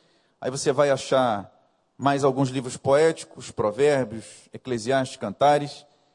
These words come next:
e aí você acha os profetas Isaías, Jeremias, Lamentações, que é de Jeremias, e Ezequiel, antes de Daniel. Ah,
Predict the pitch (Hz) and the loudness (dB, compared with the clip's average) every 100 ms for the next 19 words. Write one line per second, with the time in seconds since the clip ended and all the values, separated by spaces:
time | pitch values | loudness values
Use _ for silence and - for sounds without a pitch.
0 | _ _ _ - 127 127 135 135 - 143 | _ _ _ -6 2 2 2 -6 -6 -6
1 | 143 139 - 120 117 - - 120 - 135 | -6 -6 -10 -6 -6 -6 -8 -8 -2 -2
2 | 131 113 117 117 123 131 120 113 123 135 | -2 -10 -4 -2 -2 -4 -4 -4 -4 -4
3 | 127 - - _ _ _ 110 110 117 110 | -6 -10 -20 _ _ _ -6 -4 -4 -6
4 | - 139 131 - 101 107 107 107 135 139 | -8 -10 -10 -12 -14 -10 -8 -6 -6 -8
5 | 113 127 123 127 - 113 120 123 147 - | -8 -10 -8 -10 -6 -2 0 2 0 -6
6 | 131 123 131 113 92 87 85 _ _ _ | -8 -6 -4 -4 -4 -8 -12 _ _ _
7 | _ _ _ _ - | _ _ _ _ -4